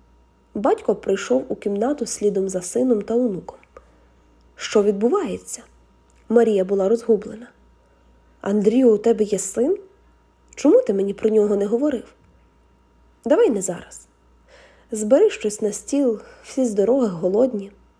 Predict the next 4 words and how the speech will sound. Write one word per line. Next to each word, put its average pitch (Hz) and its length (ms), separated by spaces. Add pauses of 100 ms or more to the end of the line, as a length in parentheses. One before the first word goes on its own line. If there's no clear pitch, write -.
(680)
Андрій 214 340
помітно 208 500
розхвилювався. 208 800 (760)
«Я, 262 520